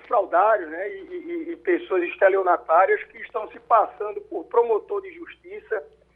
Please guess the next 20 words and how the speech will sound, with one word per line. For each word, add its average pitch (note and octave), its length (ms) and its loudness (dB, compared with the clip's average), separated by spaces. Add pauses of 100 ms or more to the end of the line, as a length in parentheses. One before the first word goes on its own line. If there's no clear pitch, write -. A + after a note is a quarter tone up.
(200)
ligando A#3 640 2
pra G3+ 200 0
idosos, G3+ 680 0
pra F3+ 200 -8
cidadãos, F#3 680 -8 (640)
é, D#3+ 80 -2
é, F3 640 -2
em F3 280 -10
cidades G3+ 500 4
do B3 100 -10
interior G#3 400 -2
do E3 100 -12
estado, G3+ 520 -2
essa A3 320 -4
especificamente F#3 1000 -8
na F3+ 120 -10
cidade - 340 -2
de F3+ 100 -2
Arco F3 300 -4
Verde G3 420 0